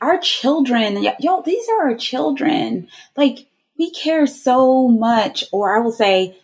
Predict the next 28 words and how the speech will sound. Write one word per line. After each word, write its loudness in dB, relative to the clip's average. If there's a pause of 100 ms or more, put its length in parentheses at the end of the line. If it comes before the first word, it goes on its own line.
(140)
they 2
purport -6
to -20
care -12
so -8
much -2 (340)
about 0 (300)
unborn 0
children. -6 (240)
These 2
are 0
our 0
children, -2 (240)
and -4
they 2
are 0
telling -4
us, -4 (480)
"Please 4
do 4
something." -4 (320)
And 4
it's, -2 (160)
it's, -2 (300)
you 4
know, 0 (380)
it's -10
silence. -4